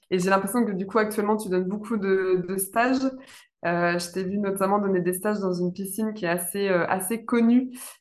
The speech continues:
euh, et assez, euh, assez formidable pour, pour les apnéistes. C'est la piscine Y quarante en Italie, du coup.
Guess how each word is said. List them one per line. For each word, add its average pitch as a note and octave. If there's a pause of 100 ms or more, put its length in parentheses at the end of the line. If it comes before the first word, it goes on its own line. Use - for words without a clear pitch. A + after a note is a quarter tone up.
(140)
euh, E3
et E3
assez, F#3+
euh, F3
assez F3+
formidable G3+
pour, E3+
pour F3
les F3+
apnéistes. G3+ (100)
C'est F3
la E3+
piscine F#3+
Y G3+
quarante G#3+ (220)
en E3
Italie, G#3
du F#3
coup. C4+